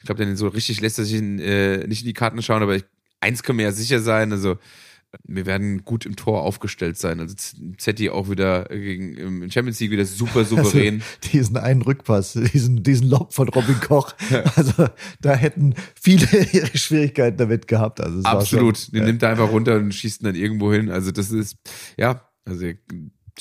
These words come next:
Speaker 1: fußballerisch, glaub ich, ist er bei jedem Zweifel erhaben. Und, äh, dann werden wir mal sehen, wer am Sonntag im Tor steht. Aber ich erwarte,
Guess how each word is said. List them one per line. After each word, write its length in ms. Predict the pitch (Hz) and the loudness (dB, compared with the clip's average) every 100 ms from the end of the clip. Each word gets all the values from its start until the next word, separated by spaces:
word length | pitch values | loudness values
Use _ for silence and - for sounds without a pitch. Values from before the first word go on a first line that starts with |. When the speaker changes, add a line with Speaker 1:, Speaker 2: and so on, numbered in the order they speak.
| - - | -18 -8
Speaker 1:
fußballerisch, 580 | 101 95 101 95 95 | -6 -2 0 0 0
glaub 160 | - 95 | -2 -2
ich, 80 | 95 | 0
ist 100 | 92 | 0
er 60 | 87 | 0
bei 60 | |
jedem 280 | 87 95 92 | 0 -2 -4
Zweifel 340 | - 90 92 | -4 -4 -4
erhaben. 360 | 80 87 98 98 _ - | -4 -2 -4 -6 _ -10
Und, 280 | 90 90 92 | -8 -6 -4
äh, 200 | 85 87 95 101 | -4 -4 -8 -16
dann 140 | - 87 | -12 -6
werden 120 | 92 | -4
wir 140 | 101 | -2
mal 60 | 98 | -4
sehen, 260 | 104 117 95 | -2 -4 -2
wer 140 | 95 | -2
am 120 | 95 | -4
Sonntag 380 | 92 95 101 92 | -4 -4 -4 -6
im 140 | 85 | -8
Tor 200 | 95 107 107 | -6 -4 -4
steht. 380 | - 71 - _ _ _ _ _ _ _ _ _ | -6 -10 -12 _ _ _ _ _ _ _ _ _
Aber 140 | 110 120 | 0 2
ich 100 | 123 | 2
erwarte, 640 | 113 117 135 143 135 131 | 2 2 2 2 2 0